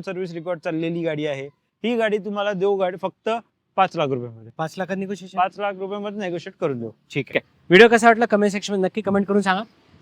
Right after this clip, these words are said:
Speaker 2: काय Innova सारख्या साडेसहा लाखातल्या गाड्या, आय टेन सारख्या दीड ते दोन लाखातल्या गाड्या, ऑटोमॅटिक आय टेन सारख्या अडीच लाखात गाड्या, Baleno पेट्रोल पर डिझेल, वास्ट स्टॉक आहे, चांगला स्टॉक आहे.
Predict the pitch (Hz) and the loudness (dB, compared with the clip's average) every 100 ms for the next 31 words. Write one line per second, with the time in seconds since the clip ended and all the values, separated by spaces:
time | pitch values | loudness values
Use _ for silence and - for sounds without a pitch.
0 | - 196 196 214 185 180 185 190 180 180 | 6 8 8 4 2 6 10 8 8 4
1 | 190 175 170 170 170 160 151 139 139 135 | 2 2 4 4 6 4 2 2 6 6
2 | 131 123 127 _ _ _ _ - 160 160 | 6 2 -2 _ _ _ _ 4 6 8
3 | 175 180 170 165 175 170 147 160 175 160 | 6 6 4 4 4 6 6 6 6 6
4 | 165 151 139 127 135 123 120 120 113 - | 8 6 2 2 2 4 2 0 -2 -14
5 | _ _ - 165 196 180 175 196 160 165 | _ _ 0 4 6 6 4 4 4 4
6 | 220 240 196 185 190 165 170 220 190 147 | 6 4 2 -2 2 2 2 0 0 0
7 | 143 135 127 127 131 143 139 156 180 196 | 0 0 0 -2 -2 -4 2 6 6 6
8 | 175 175 185 180 180 156 156 165 180 107 | 2 2 2 4 4 4 4 4 4 0
9 | 101 127 156 - 165 139 139 139 165 165 | 0 2 2 2 4 4 4 2 -2 -8
10 | - 143 143 156 151 165 143 151 143 | -6 -2 2 0 0 0 0 0 -2